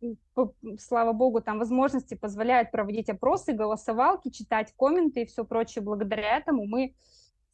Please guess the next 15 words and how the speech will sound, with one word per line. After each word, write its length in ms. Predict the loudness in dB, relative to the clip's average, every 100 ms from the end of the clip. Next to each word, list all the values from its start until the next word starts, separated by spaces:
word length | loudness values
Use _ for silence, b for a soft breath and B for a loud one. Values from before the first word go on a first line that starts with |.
| -14 -4
ну, 220 | -2 -2
таким 340 | -2 0 2
образом 400 | 2 2 0 -2
с 120 | -4
ними 360 | 0 2 0 -2
наводим 480 | -6 0 2 2 2
коммуникацию. 760 | 0 -2 -2 0 0 0 -4 -4
Плюс 320 | 0 2 0
в 60 | -2
связи 260 | -4 -2 -4
с 80 |
тем, 200 | -2 0
что 260 | -2 0 2
у 60 | 4
нас 360 | 2 0 -4